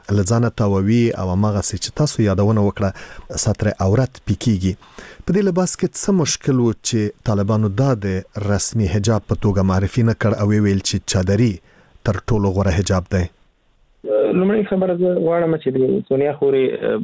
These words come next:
Speaker 2: خبرو باندې یو تعلیق ولرم. ګوره، دوی ویل چې و-، وړوکي مسایل یا واړه مسایل، د ښځو حجاب، اه، دا د اسلام د فرایضو څخه یو فرض ده. اه، دې ته موږ وړوکی، وړه مسله نشو ویلی.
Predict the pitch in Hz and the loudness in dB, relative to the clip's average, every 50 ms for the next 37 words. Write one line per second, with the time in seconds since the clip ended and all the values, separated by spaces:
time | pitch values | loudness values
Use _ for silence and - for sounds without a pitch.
0 | - - - - - 127 131 131 131 127 127 127 123 120 117 113 - - 110 117 | -6 -8 -8 -4 -2 0 2 2 2 2 2 2 2 2 0 0 -2 -2 0 0
1 | 131 127 - 127 120 127 127 131 127 123 135 151 160 160 160 - - 143 143 160 | 0 0 0 0 0 2 0 0 0 0 0 0 0 2 0 0 -2 0 0 2
2 | 165 170 170 160 156 147 - 135 135 135 - - - - - - 120 117 - - | 2 2 2 0 0 0 0 0 0 2 0 -2 -4 -4 -2 -2 -2 -2 -2 -4
3 | - - 123 120 127 143 151 151 147 135 127 117 113 - 113 110 113 113 113 110 | -4 0 2 2 2 2 0 -2 -2 -2 -2 -2 -2 -2 -2 0 0 0 0 0
4 | 110 110 117 123 127 123 117 - - 117 113 113 110 - - - - - _ _ | 0 0 0 0 0 0 -2 -2 -2 -2 -2 -2 -4 -6 -14 -20 -20 -20 _ _
5 | - - 135 135 139 135 135 131 - - 170 165 160 160 156 156 - - 120 120 | -4 -2 0 2 2 2 0 0 -2 -4 -4 0 2 2 2 2 0 -2 -2 0
6 | 135 143 147 147 147 147 - - - 139 131 123 120 120 127 131 135 131 127 120 | 0 0 0 0 0 -2 -6 -8 -6 -4 -2 -2 -2 -2 0 0 0 0 -2 -2
7 | 113 113 110 110 107 107 107 107 - - 107 - - 107 - - 123 135 135 131 | -2 0 0 2 2 2 2 0 0 0 0 0 0 -2 -2 -2 -2 0 0 0
8 | 113 110 - - 107 104 107 117 127 123 113 - - 95 - 110 107 104 104 101 | 0 0 -2 -4 -2 -2 0 0 -2 -2 -4 -4 -6 -4 -2 0 0 2 0 0
9 | - - 110 104 107 98 98 101 95 95 101 - - - - 113 107 98 101 110 | -2 -4 -4 -4 -4 -2 -2 -2 0 0 0 -2 -4 -4 -2 0 0 0 0 0
10 | 110 107 - - - 113 - 107 120 120 117 117 117 120 117 110 110 113 127 123 | 0 0 -2 -2 -2 -2 0 0 0 0 0 0 0 2 2 2 2 2 2 0
11 | - 117 110 107 104 - - 101 104 107 107 107 120 123 110 104 - - 107 110 | 0 0 0 0 0 -2 -2 -2 0 0 2 2 2 0 -2 -2 -2 -2 0 0
12 | 113 117 117 - 107 95 95 95 95 101 98 | 0 0 0 0 0 0 0 0 0 0 -2